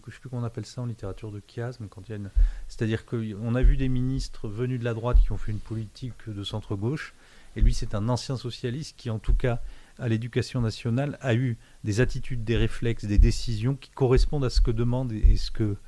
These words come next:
ce que revendique, euh, la droite depuis, depuis très longtemps. Donc ça, ça me surprend pas.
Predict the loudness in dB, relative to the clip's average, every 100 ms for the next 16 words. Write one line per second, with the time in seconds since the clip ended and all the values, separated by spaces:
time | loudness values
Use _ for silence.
0 | -20 -20 -20 -20 -20 -10 -8 -6 -8 -12
1 | -14 -14 -16 -16 -14 -10 -8 -6 -4 -6
2 | -8 -16 -20 -20 -20 -18 -12 -6 -4 -4
3 | -2 -2 -4 -10 -10 -10 -8 -8 -10 -10
4 | -14 -14 -8 -6 -4 -4 -2 -2 -4 -6
5 | -4 -2 0 0 0 -4 -2 -2 2 2
6 | 2